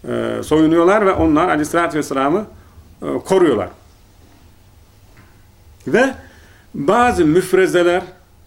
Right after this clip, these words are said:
e, Medine'nin böyle geçişlerine, yol ağızlarına, sokaklarına yayılıyor ve devriye görevi yapıyorlar.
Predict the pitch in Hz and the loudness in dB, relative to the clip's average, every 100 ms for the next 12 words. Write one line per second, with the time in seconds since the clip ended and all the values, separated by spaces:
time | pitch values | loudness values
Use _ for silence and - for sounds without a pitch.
0 | - 147 139 139 139 147 - - - _ | -16 -12 -8 -8 -8 -10 -14 -20 -20 _
1 | _ _ _ - - - - - - 131 | _ _ _ -20 -20 -20 -20 -20 -10 0
2 | 170 185 202 180 160 156 160 151 160 - | 2 2 2 2 2 0 0 0 -2 -2
3 | 175 151 156 147 139 139 - - - _ | -4 -2 0 2 0 -4 -10 -20 -20 _
4 | - _ _ _ 123 117 135 165 180 147 | -20 _ _ _ -10 -2 2 2 2 0
5 | - - - 151 156 151 156 151 139 123 | -8 -10 -4 0 0 0 0 -2 0 -2
6 | 123 - _ - - 185 175 180 - 160 | -4 -8 _ -20 -10 -6 -4 -4 -2 0
7 | 165 170 165 156 160 165 185 233 240 - | 0 0 0 2 2 2 2 0 -4 -18
8 | - - - 143 165 160 180 180 202 196 | -20 -20 -8 -2 0 2 4 4 2 2
9 | 175 175 165 151 127 131 110 | 2 2 2 2 -2 -6 -8